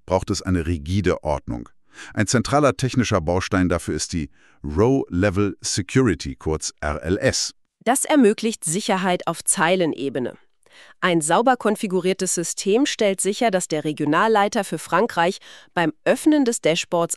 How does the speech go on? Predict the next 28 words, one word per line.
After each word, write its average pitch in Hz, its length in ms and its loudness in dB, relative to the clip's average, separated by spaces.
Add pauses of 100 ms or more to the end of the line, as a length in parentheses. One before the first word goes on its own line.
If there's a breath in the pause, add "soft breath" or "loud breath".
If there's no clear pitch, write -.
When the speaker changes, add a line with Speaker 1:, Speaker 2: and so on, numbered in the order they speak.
Speaker 2:
ausschließlich 175 800 0
die 214 120 -4
Transaktionen 156 920 0
aus 190 180 0
Frankreich - 580 -2
sieht. - 340 -12 (280)
Speaker 1:
Der 90 140 2
globale 101 400 4
C 123 160 0
E 107 160 2
O 127 320 2
öffnet 123 320 2
exakt - 380 -2
denselben 120 420 4
Bericht, 117 480 0 (140)
sieht 98 300 0
aber 101 360 0
aggregiert 92 720 -2
die 85 80 -6
ganze 76 320 -2
Welt. 64 300 -8 (180)
Speaker 2:
Genau. 156 420 0 (320 soft breath)
Und 214 240 2
um 202 180 2
das 156 300 -2
wartbar 175 500 0
zu - 140 -4
machen, 233 420 2